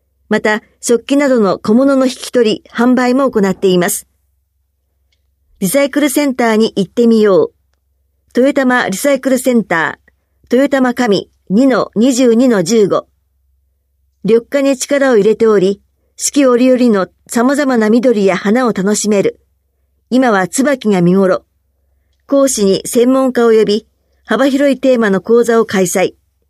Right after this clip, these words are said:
お問い合わせは、豊玉リサイクルセンター、電話五九九九の三一九六番です。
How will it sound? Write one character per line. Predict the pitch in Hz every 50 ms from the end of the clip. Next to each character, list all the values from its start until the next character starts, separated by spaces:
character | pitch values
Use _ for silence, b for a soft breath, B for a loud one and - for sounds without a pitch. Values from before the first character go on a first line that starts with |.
| _ _ _ _ _ _ _
お | - 208
問 | - 262 254
い | 233
合 | 240
わ | 233
せ | 240 240
は、 | 214 214 220 233 - _ _ _ _ _ _
豊 | 233 254 277
玉 | 262 269 262 247 247 240 -
リ | - 196
サ | - - 285
イ | 277 262
ク | 269 269
ル | 262 247
セ | - 262
ン | 240 208
タ | - - 175 160 165 - -
ー、 | _ _ _ _ _ _ _ _ _ -
電 | 175 214 226 226 220
話 | 208 208 202 - - _ _ _ _ _
五 | 170 214 226 269 269
九 | 269 - 302 277 247
九 | 247 - - 247 247 254
九 | - 262 254 240 214
の | 185 180 165 - -
三 | - - - 233 240 247 269 269
一 | 254 - -
九 | - - 233 240 240
六 | 247 240 240 240 208
番 | 208 196 185
で | 170 196 233
す。 | - -